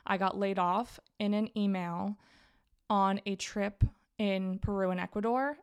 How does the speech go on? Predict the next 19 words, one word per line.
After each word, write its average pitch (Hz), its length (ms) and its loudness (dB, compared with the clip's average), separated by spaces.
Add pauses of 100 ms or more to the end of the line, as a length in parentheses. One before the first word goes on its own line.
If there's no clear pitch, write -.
And 214 120 0
I 196 80 4
was 190 120 2
literally 214 200 -2
on 214 140 0
a 214 60 2
boat 185 300 -2
and 196 80 -2
I 190 60 -4
got 180 180 -2
the 196 220 -8
email. 190 440 -4 (560)
I 202 120 4
was 196 120 0
one 196 200 -2
of, 196 120 -2
like, 196 140 -4
the 196 100 -2
last 185 600 -4